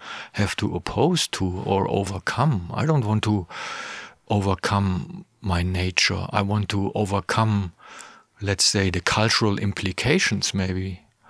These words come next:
of music making, which is, um,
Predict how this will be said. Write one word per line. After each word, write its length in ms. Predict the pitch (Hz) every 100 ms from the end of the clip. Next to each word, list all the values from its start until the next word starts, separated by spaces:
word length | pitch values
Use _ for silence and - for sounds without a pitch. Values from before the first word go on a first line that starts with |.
| - - -
of 400 | 104 92 - - - 175 _ - - _ _ _ _ - -
music 400 | 104 104 98 98
making, 520 | 92 92 - 92 - - _ - - - -
which 240 | 101 -
is, 240 | 98 92 -
um, 640 | 92 95 92 - - -